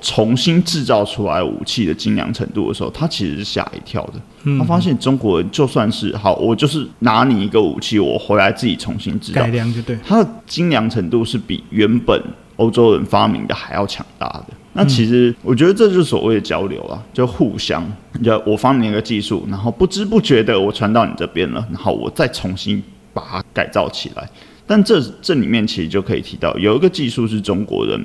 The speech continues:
Speaker 1: 并在清朝末年的时候并没有学习到，它是一个堡垒的构筑技术。
Speaker 2: 嗯。
Speaker 1: 我们会称之为文艺复兴堡垒，因为差不多是在那个时期，呃，他去仿照文艺复兴时期的建筑，然后去建筑出来的一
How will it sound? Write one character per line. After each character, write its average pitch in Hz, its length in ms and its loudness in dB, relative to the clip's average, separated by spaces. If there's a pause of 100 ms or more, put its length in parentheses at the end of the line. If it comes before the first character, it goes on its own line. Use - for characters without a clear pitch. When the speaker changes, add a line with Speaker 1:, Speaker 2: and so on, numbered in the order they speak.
(140)
Speaker 1:
并 67 420 -2 (180)
在 95 560 2 (160)
清 147 220 2
朝 139 160 2
末 104 240 0
年 50 260 -6 (140)
的 73 100 -2
时 - 160 -6
候 101 220 -4 (140)
并 113 120 4
没 69 100 0
有 58 100 -4
学 - 180 -8
习 - 240 -10
到， - 100 -2 (380)
它 117 100 0
是 120 120 4
一 - 20 4
个 101 100 0
堡 87 280 -2
垒 - 160 -2
的 - 120 -10 (120)
构 - 180 2
筑 - 240 -8
技 - 180 -6
术。 - 280 -8 (180)
Speaker 2:
嗯。 131 280 2
Speaker 1:
我 104 60 -2
们 110 140 6
会 180 140 6
称 131 280 2
之 117 160 -4
为 101 200 4
文 98 260 4
艺 - 20 6
复 113 200 0
兴 98 200 -2
堡 - 260 -6
垒， - 120 -8
因 117 140 2
为 123 80 6
差 123 180 0
不 113 160 0
多 120 100 2
是 120 160 -4
在 110 120 2
那 143 180 0
个 117 100 2
时 90 240 -4
期， - 320 -6 (360)
呃， 92 240 -4
他 127 160 2
去 110 320 -2
仿 - 260 -4
照 113 120 4
文 107 220 2
艺 120 80 6
复 113 240 0
兴 107 200 0
时 - 180 -8
期 - 160 -8
的 67 100 -2
建 92 300 0
筑， 62 260 -6
然 - 120 -12
后 - 80 -6
去 - 160 -6
建 107 240 0
筑 78 220 -6
出 - 320 -6
来 - 160 -2
的 - 60 -6
一 - 60 -6